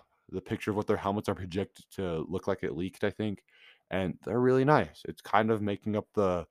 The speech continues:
drum and feather, except it's the old-fashioned U, interlocking U's, and the, as the drum, and then the feather is, like, roses, and so it looks really cool. I really enjoy it personally, but again, I don't really know. Um,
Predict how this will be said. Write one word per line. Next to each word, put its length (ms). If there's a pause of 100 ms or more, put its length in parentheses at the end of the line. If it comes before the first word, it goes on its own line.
(260)
drum 240
and 120
feather, 420
except 300
it's 140
the 160
old-fashioned 760
U, 280
interlocking 500
U's, 340 (360)
and 200
the, 120 (180)
as 160
the 80
drum, 340
and 100
then 120
the 80
feather 540 (460)
is, 240
like, 180
roses, 560
and 120
so 140
it 100
looks 260
really 220
cool. 340
I 100
really 300
enjoy 320
it 200 (460)
personally, 680 (400)
but 120
again, 300 (100)
I 100
don't 240 (140)
really 260
know. 240 (1200)
Um, 480